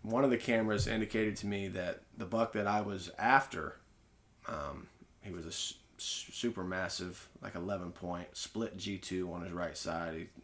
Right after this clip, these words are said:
the one that, the one that I missed last year, he's, he really blew up. But he, uh, he showed up about fifteen or twenty minutes after shooting light that night.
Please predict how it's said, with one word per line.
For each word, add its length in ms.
the 100
one 220
that, 240
the 80
one 140
that 100
I 60
missed 300
last 320
year, 180
he's, 340
he 120
really 260
blew 300
up. 260
But 160
he, 260
uh, 240
he 160
showed 380
up 420
about 380
fifteen 500
or 80
twenty 300
minutes 320
after 240
shooting 440
light 220
that 260
night. 320